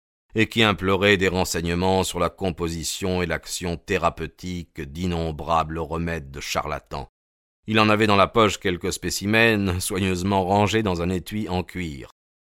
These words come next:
J'espère qu'il ne se souvient d'aucune de ces réponses que je lui ai faites cette nuit-là. Holmes assure qu'il m'a entendu le mettre en garde contre le danger de prendre plus de deux gouttes d'huile de ricin.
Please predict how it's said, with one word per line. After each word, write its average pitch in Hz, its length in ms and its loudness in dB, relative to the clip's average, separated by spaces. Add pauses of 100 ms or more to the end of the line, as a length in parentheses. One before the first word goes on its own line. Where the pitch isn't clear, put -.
(500)
J'espère 123 520 4
qu'il 123 120 -2
ne 113 100 4
se 127 120 0
souvient 120 400 2
d'aucune 127 460 4
de 113 80 4
ces 117 180 2
réponses 120 520 2
que 110 120 -2
je 101 100 2
lui 104 240 4
ai 98 60 6
faites 113 300 0
cette - 260 -4
nuit-là. 104 500 2 (380)
Holmes 123 260 6 (140)
assure 127 540 2 (460)
qu'il 120 180 2
m'a 127 100 8
entendu 143 580 6
le 110 140 6
mettre 123 320 2
en 113 140 6
garde 143 460 6
contre 113 300 -4
le 101 120 2
danger 117 420 6
de 107 140 4
prendre 131 580 2
plus 127 160 -6
de 110 140 4
deux 110 200 4
gouttes 131 380 2
d'huile 110 380 0
de 107 100 2
ricin. 92 540 -2